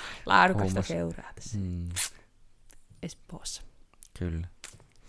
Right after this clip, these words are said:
Speaker 1: Parasta.
Speaker 2: Mm. Mut joo, tuota, kellokin alkaa olla suht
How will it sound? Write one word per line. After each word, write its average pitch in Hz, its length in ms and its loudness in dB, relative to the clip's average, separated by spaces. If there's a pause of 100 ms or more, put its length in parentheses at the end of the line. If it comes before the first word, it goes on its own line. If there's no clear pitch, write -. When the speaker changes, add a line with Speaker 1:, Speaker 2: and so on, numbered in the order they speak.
Speaker 1:
Parasta. - 340 -14 (540)
Speaker 2:
Mm. 123 220 -2 (640)
Mut - 240 -8
joo, 131 280 4 (520)
tuota, 107 520 2 (440)
kellokin 110 400 0
alkaa 95 360 0
olla 92 180 0
suht - 260 -4